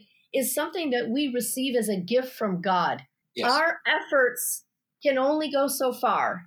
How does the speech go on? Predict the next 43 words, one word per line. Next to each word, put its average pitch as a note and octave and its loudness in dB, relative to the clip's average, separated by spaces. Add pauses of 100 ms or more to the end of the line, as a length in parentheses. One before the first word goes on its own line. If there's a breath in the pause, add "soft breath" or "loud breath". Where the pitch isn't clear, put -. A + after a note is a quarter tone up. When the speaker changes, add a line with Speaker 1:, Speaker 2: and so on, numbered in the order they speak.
(300)
Speaker 1:
but B3+ 0
that B3+ 2 (240)
full E4 4
and D4+ -4
total C#4 0
transformation B3+ -4
into A#3 -2
Christ B3 -2 (260)
is G#3+ -6
something B3 0
given A3+ 0
as F#3+ -4
a E3+ -8
gift. - -8 (280)
Uh, A3+ 0 (140)
Speaker 2:
Yes, F#3 4
Speaker 1:
I, C#4 2 (100)
Speaker 2:
and D4+ 4
Speaker 1:
I - 4
Speaker 2:
it - -6 (180)
Speaker 1:
was E4 -6
so E4+ 2 (120)
full F#4 0
of D4 -2 (220)
joy D4 2
reading G3 2
this. D#3+ -4 (280)
Speaker 2:
Yeah. C3 -4 (520 soft breath)
The, F#3 4
the, A3+ 6
the G#3 6
only A3+ 2
thing G#3 0
I, G3 6
I F3+ 4
would E3+ 0
say F3 4
about E3 2
that, D#3 2
just E3+ -4
by D#3+ 6
way D#3 4
of D3 -2